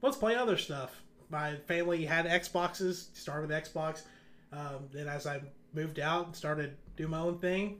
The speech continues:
moved to PlayStation. I always had all of them. Currently, still have everything. Got a Switch,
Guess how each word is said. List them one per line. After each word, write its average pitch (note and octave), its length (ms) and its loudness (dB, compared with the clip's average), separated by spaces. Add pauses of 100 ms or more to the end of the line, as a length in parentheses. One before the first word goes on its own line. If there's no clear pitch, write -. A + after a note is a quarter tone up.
moved D3+ 160 0
to G3 60 2
PlayStation. G3 640 4 (500)
I C#3 60 -6
always F#3+ 260 6
had G#3 200 4
all E3+ 280 6
of - 60 -10
them. - 80 -16 (420)
Currently, G#3 420 6
still F3+ 280 4
have E3+ 200 4
everything. E3 440 0 (220)
Got D#3 180 0
a E3 100 -6 (160)
Switch, F3+ 520 0